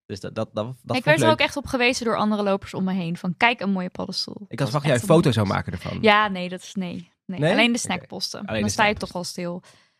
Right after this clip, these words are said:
Speaker 2: Eh, ja, ik vond het ook wel echt heel vet. Je had zo'n stuk dat je naar beneden stortte zo het zand in. En dat je echt even zo echt hard naar beneden kan. Want je kan gewoon je hakken in het zand zetten. Dus het is dan niet echt heel eng of heel zwaar op je benen.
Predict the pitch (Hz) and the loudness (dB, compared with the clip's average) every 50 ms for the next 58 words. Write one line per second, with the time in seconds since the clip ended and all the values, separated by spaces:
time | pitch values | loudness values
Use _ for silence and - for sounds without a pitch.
0 | _ _ _ _ - 254 262 254 254 254 247 240 254 262 - - - 247 - - | _ _ _ _ 2 4 4 6 6 6 6 4 4 4 2 2 0 -2 0 2
1 | 285 277 254 254 - 262 262 254 247 247 - 226 - - 208 247 269 262 - 277 | 2 2 2 2 0 -2 0 2 2 2 2 2 2 4 4 4 4 4 4 2
2 | 254 254 - 262 247 262 - 262 254 233 - - 254 247 - 254 247 - - 240 | 0 2 2 2 2 2 2 2 2 2 2 2 0 2 2 0 0 0 0 0
3 | 226 233 226 233 226 226 226 240 254 262 262 - - - - - - 262 247 247 | 2 4 4 6 6 6 6 6 6 4 4 2 2 2 0 2 4 4 4 4
4 | - 247 196 233 226 226 220 - - - 226 233 247 233 - 175 185 220 302 415 | 2 0 0 0 0 0 0 -2 0 2 4 6 6 4 4 4 2 0 0 -2
5 | 453 - - - _ _ - - 214 220 226 - 226 - 247 240 - 262 254 226 | -4 -8 -12 -20 _ _ -2 2 4 4 4 4 4 2 2 2 2 0 0 2
6 | 247 233 247 247 254 220 - _ _ _ - 247 247 233 - - - - - 202 | 2 2 4 4 2 2 -2 _ _ _ 2 2 2 4 2 -2 -4 0 2 2
7 | 202 202 - 185 180 185 190 185 175 170 170 175 - 170 165 175 202 226 220 190 | 2 2 0 -2 -2 0 0 0 0 0 -2 -2 0 2 2 4 4 4 4 4
8 | 196 196 202 196 - 214 196 - 220 214 - - 208 196 190 190 196 208 - - | 4 4 4 2 0 -2 2 4 4 4 4 4 4 4 4 6 4 4 2 2
9 | 226 190 190 196 - - 196 196 202 - 202 170 - 190 180 180 180 180 185 - | -2 0 0 0 0 0 2 2 2 2 0 -4 -4 -4 -4 -4 -4 -6 -6 -8
10 | 185 180 - 185 175 180 185 185 - - 180 - - - 185 170 - - - - | -8 -6 -4 -2 0 2 2 0 0 -4 -10 -10 -6 -4 -4 -4 -4 -6 -4 -2
11 | 185 180 175 170 - 190 170 - - - - 185 185 175 165 180 185 185 185 185 | -2 0 0 0 0 -2 -4 -6 -8 -2 2 4 4 4 4 4 4 4 4 4
12 | 196 - 196 180 - 196 190 180 175 - - 180 170 180 233 311 - | 4 2 2 0 2 0 0 0 0 -4 -2 0 2 2 2 0 -2